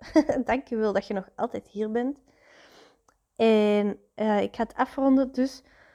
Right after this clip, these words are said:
Eh, ja, mijn leven wordt alleen maar eigenlijk beter door social media.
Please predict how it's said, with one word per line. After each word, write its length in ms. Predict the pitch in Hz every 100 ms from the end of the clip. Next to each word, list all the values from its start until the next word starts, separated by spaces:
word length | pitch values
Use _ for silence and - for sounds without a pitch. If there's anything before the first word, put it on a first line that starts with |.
| _ _ _ _ _ _ _ _ _ _ _ _ _ _ _ _ -
Eh, 520 | 233 226 220 220 214
ja, 140 | 233
mijn 200 | 233 220
leven 260 | 226 254 247
wordt 240 | 247 -
alleen 220 | - 220
maar 200 | 247 240
eigenlijk 360 | - 220 233 226
beter 380 | 220 233 226 202
door 200 | 202 202
social 460 | - 214 208 -
media. 500 | 202 202 202 202 202